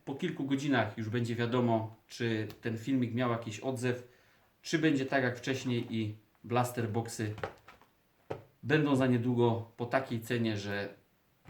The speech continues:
cały świat będzie miał rzadkie karty. Dziękuję, moi kochani, za oglądanie tego filmu.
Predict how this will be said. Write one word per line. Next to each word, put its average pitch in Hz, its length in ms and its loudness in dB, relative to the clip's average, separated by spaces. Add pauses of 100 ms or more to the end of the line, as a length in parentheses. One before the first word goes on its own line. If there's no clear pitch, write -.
(340)
cały 135 260 8
świat 113 240 0
będzie 107 220 0
miał 98 220 -4 (380)
rzadkie 107 440 -6 (280)
karty. 110 340 -4 (1300)
Dziękuję, 160 580 6 (220)
moi 135 240 6
kochani, 123 500 4 (220)
za 120 320 8
oglądanie 151 400 6
tego 123 200 0
filmu. 117 480 2